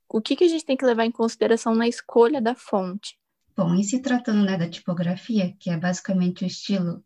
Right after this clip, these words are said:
Speaker 2: ou a aparência do texto, é importante saber qual a mensagem mesmo, que nem você falou, né, que quer passar.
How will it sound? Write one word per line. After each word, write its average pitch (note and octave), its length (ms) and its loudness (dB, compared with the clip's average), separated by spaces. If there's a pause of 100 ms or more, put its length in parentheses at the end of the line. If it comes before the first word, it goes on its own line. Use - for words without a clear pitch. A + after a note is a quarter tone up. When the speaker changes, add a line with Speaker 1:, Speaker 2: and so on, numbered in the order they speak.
Speaker 2:
ou F3+ 140 0
a F3+ 40 2
aparência E3+ 440 -2
do - 80 -14 (100)
texto, E3+ 480 -6 (680)
é G3 80 0
importante G#3+ 420 0
saber G#3+ 300 0
qual A#3 280 -4
a A#3 200 -2
mensagem G#3 580 0
mesmo, F3 280 -2
que - 140 -6
nem F#3 200 0
você G3 180 -4
falou, F#3 340 -2
né, D#3+ 140 -2
que - 160 -18
quer - 180 -8
passar. - 400 -8